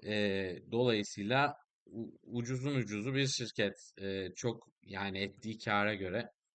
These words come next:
ucuz kalıyor diyebiliriz. E, burada başka neyi görüyoruz? Gürsel'i görüyoruz.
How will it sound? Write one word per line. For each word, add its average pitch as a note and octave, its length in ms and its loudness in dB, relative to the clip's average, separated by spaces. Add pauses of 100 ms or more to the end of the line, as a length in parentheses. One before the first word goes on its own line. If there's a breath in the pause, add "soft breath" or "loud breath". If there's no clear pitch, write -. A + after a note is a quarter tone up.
ucuz G#2+ 320 -6
kalıyor G#2 520 -2 (240)
diyebiliriz. G2+ 720 -2 (760 loud breath)
E, G#2 520 2 (1400)
burada C3+ 340 2
başka C#3 300 4
neyi C#3 200 4
görüyoruz? G2 420 2
Gürsel'i C#3 480 2
görüyoruz. C#3 460 4